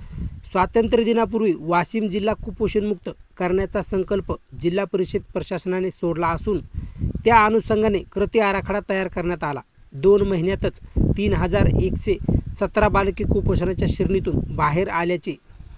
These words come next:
अधिकारी कर्मचाऱ्यांच्या सांघिक प्रयत्नाला यश आल्याचे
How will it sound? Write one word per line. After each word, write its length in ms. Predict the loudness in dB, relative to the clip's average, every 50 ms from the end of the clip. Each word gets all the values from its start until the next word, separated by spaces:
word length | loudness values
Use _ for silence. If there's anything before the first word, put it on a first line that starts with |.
| -20 -20 -20 _ _ -8 -4
अधिकारी 440 | -4 -2 -2 0 0 2 2 2 0
कर्मचाऱ्यांच्या 840 | 0 0 0 2 2 2 2 4 4 4 2 2 0 -2 -4 -4 -6
सांघिक 580 | -8 -4 -2 0 0 2 2 2 0 0 -2 -6 -12 -14 -16 -16 -16 -16 -16 -2 2
प्रयत्नाला 460 | 4 4 4 4 2 0 0 2 2
यश 260 | 4 4 2 2 4
आल्याचे 400 | 2 2 2 2 0 -2 -4 -10